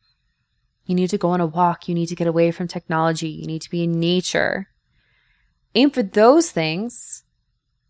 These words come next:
instead of reaching for food and then saying, "Well, it's food's fault. It's my body's fault."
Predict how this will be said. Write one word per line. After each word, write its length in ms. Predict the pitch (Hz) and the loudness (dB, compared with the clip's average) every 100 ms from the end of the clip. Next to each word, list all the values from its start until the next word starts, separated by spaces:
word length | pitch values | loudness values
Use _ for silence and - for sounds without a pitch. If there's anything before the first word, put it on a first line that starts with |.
| _ _ | _ _
instead 640 | 196 185 - 220 214 180 - | -4 0 6 8 8 6 2
of 180 | 180 175 | -4 -4
reaching 320 | 175 - 170 | -4 -4 -6
for 180 | 170 160 | -6 -6
food 300 | - 175 160 | -2 0 0
and 120 | 160 | -2
then 160 | 160 | -4
saying, 240 | 160 165 160 | -2 -4 -2
"Well, 140 | 156 | -4
it's 200 | - - - _ | -4 -6 -10 _
food's 320 | - 208 175 - | 0 2 2 2
fault. 260 | 175 160 | 4 4
It's 180 | - - | 2 -4
my 60 | 156 | -4
body's 360 | - - - | -4 -4 -8
fault." 240 | - - | -10 -10